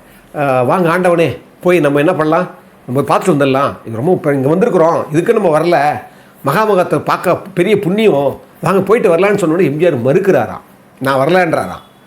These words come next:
அவர் சொன்னாராம், "இது வந்து நீங்க தெய்வீம்ச-, தெ-, தெய்வீகமாகவோ இது ஒரு பக்தியாகவோ நீங்க பார்க்க வேண்டாம், இது ஒரு, ஒரு நிகழ்வு, பெரிய நிகழ்வு,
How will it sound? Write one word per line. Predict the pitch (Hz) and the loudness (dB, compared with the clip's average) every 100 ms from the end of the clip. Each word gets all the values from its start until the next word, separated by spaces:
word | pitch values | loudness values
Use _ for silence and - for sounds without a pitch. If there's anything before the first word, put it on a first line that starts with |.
| - - - | -20 -20 -12
அவர் | - 190 277 | -2 0 2
சொன்னாராம், | 240 240 208 214 233 185 135 - - - | 2 2 2 2 2 2 0 -4 -12 -4
"இது | 156 | 2
வந்து | 190 247 | 4 4
நீங்க | 262 165 165 | 2 2 2
தெய்வீம்ச-, | 247 262 240 247 208 | 4 2 2 2 2
தெ-, | 156 156 151 | 2 2 2
தெய்வீகமாகவோ | 127 240 247 220 226 208 202 220 233 | 2 2 2 2 2 2 4 4 4
இது | 214 190 | 4 4
ஒரு | 196 190 | 4 4
பக்தியாகவோ | 170 - 240 220 208 | 0 0 2 2 2
நீங்க | 214 156 | 2 0
பார்க்க | 170 196 | 0 0
வேண்டாம், | 175 143 117 123 151 95 - - - - | 0 0 -2 -2 -2 -2 -10 -20 -18 -4
இது | 143 | 2
ஒரு, | 165 151 | 4 4
ஒரு | 135 | 2
நிகழ்வு, | 139 233 277 185 | 2 2 2 0
பெரிய | - 196 262 | 2 2 2
நிகழ்வு, | 196 196 170 196 185 107 | 4 4 4 4 2 0